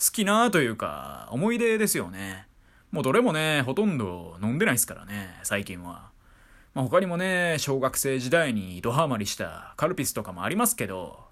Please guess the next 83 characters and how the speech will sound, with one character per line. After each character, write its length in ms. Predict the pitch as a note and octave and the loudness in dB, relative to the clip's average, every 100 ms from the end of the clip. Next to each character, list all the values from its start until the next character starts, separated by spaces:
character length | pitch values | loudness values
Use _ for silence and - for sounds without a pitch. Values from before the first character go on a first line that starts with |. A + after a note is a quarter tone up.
| _ | _
ま 120 | - B2+ | -2 0
あ、 20 | |
あ 40 | |
い 40 | G#2+ | 0
つ 100 | G#3 | -2
は 60 | |
い 20 | |
い 40 | D3+ | 0
っ 20 | |
す 160 | - G2 | -2 -4
わ。 220 | - - _ - - - - - _ - | -14 -20 _ -20 -20 -20 -20 -20 _ 0
今 180 | F3+ D4 | 2 4
と 80 | |
な 120 | G4 D3 | 4 4
っ 80 | |
て 80 | - | 4
は 120 | A#2 | 2
ね、 260 | G#2+ G#2 G2+ | 4 2 2
私 320 | G2+ A#2+ - | 0 -2 -2
ほ 160 | B2 F#3+ | -4 0
ぼ 340 | F3+ G2+ E2+ E2+ | 0 0 -2 -2
水 240 | D3 G#3 | 0 2
と 100 | G#3+ | 0
牛 220 | E3 G#3 | 2 2
乳 160 | G#3 G#3+ | 4 2
し 80 | - | 0
か 160 | F#2+ | -4
ね、 320 | F#2+ F#2 E2 F2 | -6 -10 -8 0
飲 80 | |
ま 140 | A#2 D#3 | 2 4
な 100 | A2+ | 2
い 80 | F#2+ | 0
日 140 | G#2 | -4
々 400 | F#2 D2 D2 D#2 | -4 -10 -16 -16
で 80 | F2 | -4
す 120 | - | -4
よ 100 | E2+ | -4
ね。 460 | E2+ F2+ F#2 F#2 E2+ - - - | -8 -6 -4 -6 -10 -20 -20 -10
ま 80 | A#2 | -4
あ、 20 | |
水 240 | A#2+ F3 F#3+ | 0 0 2
を 120 | G#3+ | 2
飲 140 | G#3 G#3+ | 4 4
ん 80 | |
で 80 | G#3+ | 4
る 80 | A#3 | 4
の 100 | F3 | 2
は 280 | G2 D#2+ D2 | 0 -4 -8
一 180 | G#2+ C#3 | -2 0
番 380 | A#2+ A2+ A2+ A2+ | 0 0 0 4
楽 220 | C3+ B2 | 4 4
だ 100 | F#2 | -2
か 100 | D#2+ | -6
ら 140 | - | -10
で、 500 | E2+ D#2+ C2 G1+ - G2 | -12 -12 -12 -16 -16 -2
牛 180 | C#3 | 0
乳 160 | E3+ F#3 | 2 0
を 80 | G3 | 0
飲 120 | G3 | 2
ん 60 | G3+ | 2
で 80 | |
る 60 | B3 | 2
の 100 | G#3 | 0
は 80 | F2+ | -2
ね、 300 | E2+ E2 D#2+ | -6 -14 -6
ま 120 | G#2+ | 2
だ 220 | A#2+ B2+ B2+ | 6 6 4
身 240 | - D#3+ | 0 -2
長 180 | D#3+ D#3 | 0 0
が 80 | D3+ | 0
伸 100 | D3+ | 2
び 100 | E3 | 2
る 120 | E3 | 2
と 340 | G#2 D#2 - - | -2 -6 -14 -2
信 180 | C3 | 0
じ 100 | C3+ | 4
て 80 | D#3+ | 6
る 80 | G3 | 6
か 140 | F3 | 6
ら 240 | F#2+ - - | 4 -2 -10
で 80 | G2 | 0
す 160 | - | 0
よ。 80 | - | 0